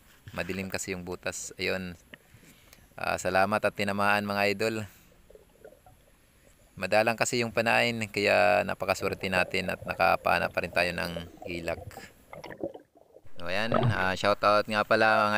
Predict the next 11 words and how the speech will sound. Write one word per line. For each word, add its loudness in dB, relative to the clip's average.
idol, -2
kay, 6
ah, 0
Paul 6
Espiro, 0
ayan, -4
at -2
kay 4
Jasper 0
Fishing -6
Vlog. 0